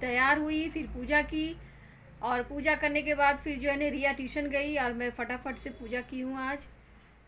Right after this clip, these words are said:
और guys, मैं जो हूँ ना, dress change कर ली हूँ, क्योंकि उसी dress में फिर सुबह उठ के पूजा होगा, इसीलिए मैं dress change कर ली हूँ। और कहा तो जाता है कि पानी नहीं पीना चाहिए, लेकिन पानी मैं पी लूँगी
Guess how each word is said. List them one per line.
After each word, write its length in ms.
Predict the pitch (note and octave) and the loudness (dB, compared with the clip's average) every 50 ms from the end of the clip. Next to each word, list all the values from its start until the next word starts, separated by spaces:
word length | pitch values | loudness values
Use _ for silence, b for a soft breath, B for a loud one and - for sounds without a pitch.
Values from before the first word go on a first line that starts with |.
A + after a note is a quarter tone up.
| - - - | -18 -10 -6
और 280 | G#3+ G#3+ G#3+ A3 A3 G#3+ G#3 - | -4 -4 -4 -4 -4 -6 -6 -2
guys, 360 | A#3 A#3 B3 C4+ C#4+ D#4 C#4+ - - - - - - - - - - - - - - - - - - - - _ - - _ - | 2 4 6 6 6 4 2 -2 -8 -14 -18 -20 -20 -20 -20 -20 -20 -20 -20 -20 -20 -20 -20 -20 -20 -20 -20 _ -20 -20 _ -10
मैं 220 | B3+ B3 C4 C#4 C#4+ | -6 -2 -2 -2 -2
जो 80 | D#4 | -2
हूँ 120 | F4 D4+ D4+ | -2 -2 -2
ना, 100 | D4+ E4+ | -2 -2
dress 320 | F4 B3+ E4 C#4+ D4+ D4 - | -2 2 2 2 2 2 0
change 220 | D#4+ D4 D4 C#4+ - | 0 0 0 0 0
कर 160 | - D4+ C#4 | 0 0 0
ली 140 | C4 C#4+ C#4 | 0 -2 -2
हूँ, 160 | C#4 D4 D4+ | -2 -2 -4
क्योंकि 380 | C#4 D#4 C#4 C#4 - - D#4+ D#4+ | -4 -4 -6 -6 -4 -6 -4 -4
उसी 280 | D4+ C#4+ C4+ - E4 D#4+ | -4 -4 -4 -4 -4 -4
dress 260 | B3 A#3+ C#4 C#4+ C#4+ - | -2 0 0 0 0 -2
में 80 | D4 D#4 | -6 -4
फिर 180 | D4+ D4+ C#4+ | -4 -4 -6
सुबह 240 | C4 - C#4 A#3+ B3+ | -6 -6 -4 -4 -4
उठ 180 | C#4 C#4 B3 B3 | -4 -4 -6 -8
के 80 | D4 B3+ | -10 -10
पूजा 300 | - - A#3+ A#3 C4 C4 | -10 -10 -8 -6 -4 -4
होगा, 280 | B3 A#3 A3+ A#3+ C4 C4 | -2 -4 -4 -4 -6 -6
इसीलिए 340 | B3 A3+ - C#4+ C#4 C#4+ | -8 -8 -8 -8 -6 -4
मैं 200 | C4+ C4 B3+ A#3+ | -4 -4 -4 -2
dress 220 | G#3 A#3 A#3+ B3+ - | 0 0 -2 -2 -2
change 200 | C#4 B3+ C4 B3+ | -4 -6 -6 -6
कर 180 | - - A#3 G#3 | -6 -6 -6 -6
ली 140 | A3 A3 A3 | -6 -6 -6
हूँ। 140 | A3+ C4+ D4+ - b b b b b b b b b b b b b - | -6 -6 -8 -8 b b b b b b b b b b b b b -4
और 240 | G#3+ A3 A3 A3 A3 G#3+ | -2 -2 -2 -2 -4 -4
कहा 220 | - C4 C4+ C4+ D#4 | -6 -6 -4 -4 -4
तो 160 | D4+ D#4 E4 | -4 -4 -2
जाता 320 | C#4+ C#4+ C4+ C4 C4 D#4 | 2 2 2 2 2 2
है 180 | D#4+ D#4 D4+ D4+ | 2 2 2 0
कि 140 | D4 E4 D#4+ | 0 -2 -6
पानी 320 | - C#4 C4 B3+ C4+ D4+ D#4 | -2 0 0 0 2 2 0
नहीं 240 | D4 C#4+ D#4 E4+ | 0 0 0 -2
पीना 300 | D#4 - E4 D#4 D4 D4 | -2 -2 0 4 4 4
चाहिए, 340 | D4 C#4+ D#4+ C4 A#3 C4 D4 | 4 4 2 0 2 0 0
लेकिन 280 | D#4 D4+ D#4 C#4 D#4 D4 | 0 0 0 0 -2 -2
पानी 320 | C#4 D4 C4+ C4+ C#4 D#4 D#4+ | 0 0 0 0 0 0 0
मैं 160 | D#4 D#4+ E4 | 0 0 -2
पी 200 | - - D4+ D#4 D#4+ | -2 -2 -4 -2 -2
लूँगी 380 | E4+ E4+ D4+ C#4+ C4 D4 D4+ | 0 0 0 0 0 -2 -2